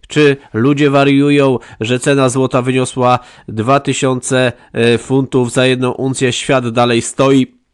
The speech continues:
ale funt, e, dalej traci do złota.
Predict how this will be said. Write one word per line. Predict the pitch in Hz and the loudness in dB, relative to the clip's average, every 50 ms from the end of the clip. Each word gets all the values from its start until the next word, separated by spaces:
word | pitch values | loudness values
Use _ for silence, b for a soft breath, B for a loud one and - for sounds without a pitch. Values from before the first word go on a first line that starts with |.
| _ _ - - _ _ | _ _ -20 -20 _ _
ale | - 131 135 131 131 127 127 113 - - _ _ _ | 2 4 4 4 4 4 2 0 -2 -6 _ _ _
funt, | _ - - 127 120 117 117 - - _ _ _ - | _ -8 -4 -2 -2 -2 -2 -4 -8 _ _ _ -2
e, | 113 113 113 113 - - - 95 82 92 101 101 101 101 | 0 2 2 2 0 -4 -10 -12 -10 -8 -8 -6 -6 -4
dalej | 98 107 123 123 123 120 120 117 | -2 0 2 2 2 2 0 0
traci | - - 151 147 135 135 - - 113 98 92 - _ _ _ _ _ - 123 120 110 107 107 | 0 2 2 4 2 2 0 -2 -4 -4 -4 -6 _ _ _ _ _ -14 -10 -6 -4 -4 -2
do | 113 143 135 127 | 0 0 0 0
złota. | 127 135 135 135 117 - - 101 98 95 - _ | 2 2 2 2 2 2 2 0 0 -2 -4 _